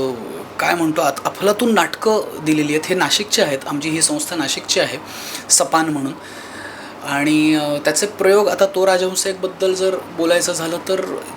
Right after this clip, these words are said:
त्याचे एक चाळीस एक प्रयोग झाले असतील आणि त्यातले पहिले तीन प्रयोग सोडले. पहिले तीन प्रयोगच आम्ही ह्या नाटकाचे आम्ही स्वतःच्या पैशातनं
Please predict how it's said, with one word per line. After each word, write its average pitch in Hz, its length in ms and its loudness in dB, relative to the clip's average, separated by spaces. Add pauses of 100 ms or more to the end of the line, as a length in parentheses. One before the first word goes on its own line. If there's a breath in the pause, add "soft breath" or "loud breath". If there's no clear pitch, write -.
त्याचे 185 320 2
एक 185 220 -4
चाळीस 180 400 2
एक 202 100 -2
प्रयोग 202 300 4
झाले 180 200 2
असतील 190 320 2
आणि 196 220 0
त्यातले 196 280 -2
पहिले 185 380 2
तीन 247 280 2
प्रयोग 202 300 4
सोडले. 151 360 -2 (1120 loud breath)
पहिले 196 200 4 (140)
तीन 247 140 4
प्रयोगच 214 420 4
आम्ही 196 200 0
ह्या 196 100 0
नाटकाचे 180 420 0
आम्ही 190 140 -4
स्वतःच्या 180 420 0
पैशातनं 156 540 0